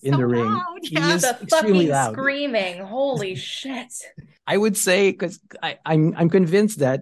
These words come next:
Speaker 1: Ninja Mac was brought in by Marufu-, Marufuji. I'm sure Ni-, Marufuji is a big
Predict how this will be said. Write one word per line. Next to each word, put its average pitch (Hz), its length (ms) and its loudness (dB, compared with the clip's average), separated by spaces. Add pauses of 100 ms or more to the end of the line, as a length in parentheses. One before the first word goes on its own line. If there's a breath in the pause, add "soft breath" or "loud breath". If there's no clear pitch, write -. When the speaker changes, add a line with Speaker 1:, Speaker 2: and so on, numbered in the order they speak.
(200)
Speaker 1:
Ninja 151 280 0
Mac 135 380 -2
was 117 200 -8
brought 120 520 -2
in 120 240 0
by 110 440 -4 (120)
Marufu-, 120 500 -2
Marufuji. 131 800 -2
I'm 117 160 -6
sure 135 240 0
Ni-, 127 260 0
Marufuji 113 500 -4
is 110 100 -8
a 104 40 -8
big 113 480 -2